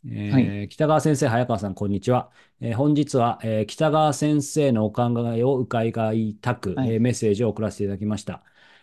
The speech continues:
Speaker 1: えー、三歳の息子と夫の三人で、えー、ワンエルディーケーのアパートに住んでいるのですが、
Speaker 2: はい。
Speaker 1: 息子が小さかった時は良かったのですが、年々増えるおもちゃに常に動き回ってじっとしていない息子がいることで、家が狭いと感じるようになりました。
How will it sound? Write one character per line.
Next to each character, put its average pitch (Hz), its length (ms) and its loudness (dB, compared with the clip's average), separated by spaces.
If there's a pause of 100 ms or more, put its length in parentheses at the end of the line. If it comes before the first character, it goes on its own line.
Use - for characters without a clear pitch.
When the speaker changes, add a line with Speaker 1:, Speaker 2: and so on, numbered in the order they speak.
(120)
Speaker 1:
え 127 380 0
ー、 120 40 -2
三 196 220 2
歳 165 160 4
の 117 120 4
息 117 160 0
子 123 120 2
と 123 240 0
夫 123 220 -2
の 147 100 2
三 143 220 2
人 127 200 2
で、 127 280 2
え 123 40 4
ー、 - 20 2
ワ 143 180 2
ン 156 40 2
エ 156 60 0
ル 151 80 0
デ 151 80 2
ィ 147 60 0
ー - 20 -18
ケ 156 80 -2
ー 139 40 0
の 110 120 0
ア 104 40 -2
パ 131 140 0
ー - 40 -4
ト 107 100 -2
に 104 80 -2
住 117 180 -4
ん 110 40 0
で 104 100 0
い 101 40 0
る 101 60 -2
の 101 180 2
で 107 60 0
す 107 140 -2
が、 120 80 0
Speaker 2:
は - 180 -4 (320)
い。 127 80 0
Speaker 1:
息 - 140 -4
子 160 80 0
が 156 80 4
小 156 240 2
さ 160 100 0
か 147 80 0
っ 143 60 0
た 110 100 0
時 110 200 -2
は 107 40 4
良 110 100 4
か 107 120 -2
っ 101 60 -4
た 101 100 -6
の 92 80 -2
で 90 100 -6
す 101 100 -12
が、 113 240 0
年 135 300 4
々 143 160 4
増 131 160 4
え 143 80 6
る 113 100 4
お 101 60 4
も 110 140 -2
ち 104 80 -4
ゃ 101 40 -2
に 110 280 -4
常 170 240 2
に 104 260 0
動 120 140 2
き 120 100 -2
回 117 200 2
っ - 100 -14
て 110 180 -2
じ 104 120 0
っ 107 40 -2
と - 220 -2
し - 80 -8
て 135 140 2
い 131 100 4
な 123 100 0
い 107 60 2
息 98 200 -4
子 101 100 -12
が 104 100 0
い - 20 2
る - 80 -6
こ 110 100 -4
と 98 140 -4
で、 113 220 -2
家 135 160 4
が 131 100 0
狭 117 240 -2
い 110 60 -2
と - 80 -12
感 104 160 -4
じ 98 80 -4
る 117 80 -2
よ 139 60 0
う - 20 0
に 139 60 0
な 104 60 0
り 92 100 -4
ま 87 120 -6
し - 120 -18
た。 - 420 -8